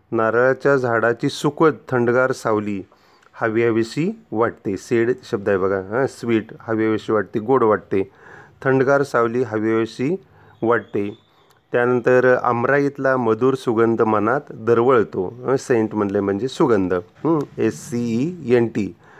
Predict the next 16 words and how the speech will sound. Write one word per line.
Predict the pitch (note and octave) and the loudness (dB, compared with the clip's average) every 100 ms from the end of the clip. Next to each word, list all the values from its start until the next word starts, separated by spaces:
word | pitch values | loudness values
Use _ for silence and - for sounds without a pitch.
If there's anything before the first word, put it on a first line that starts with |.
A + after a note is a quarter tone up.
| - - - | -20 -20 -8
आणि | G#2+ A2+ A#2+ | -2 2 2
आमराईतला | A#2 A2+ B2 B2+ B2 A#2+ | 2 0 0 0 0 -2
मधुर | A#2 A2+ C3+ D3 | 0 0 0 -2
सुगंध | - A2 A2+ A2+ A#2 C#3 - - - - A#2 | -2 2 4 4 4 2 -6 -20 -20 -10 -2
मनात, | A#2 A#2 C3+ D3+ - _ _ _ - | 0 2 0 -2 -8 _ _ _ -4
अ, | A2+ A#2 | 0 0
दरवळतो. | A2+ D3 D3+ C3 G#2+ G#2 F#2 A#2 _ _ _ _ _ _ - | 2 2 4 2 0 -4 -4 -10 _ _ _ _ _ _ -6
"And | B2+ D3 D3+ D#3+ | 0 2 2 2
sweet | C#3 - D#3 F3+ F3 - | -2 -6 0 0 0 -2
are | C3+ C#3 | 0 0
the | B2+ B2 | 2 0
scents, | A#2+ B2+ A2 A#2+ D3+ - - - - - B2 | 2 0 2 2 -2 -8 -16 -18 -20 -12 0
अ, | A2 A2 A2+ A2+ - A#2+ | 2 4 2 0 -4 0
at | C#3 D3 C3+ A2+ | 2 2 2 2
the | G#2+ - - - - - - | 2 -2 -12 -20 -20 -6 2
full | D#3+ B2 G2+ | 4 4 0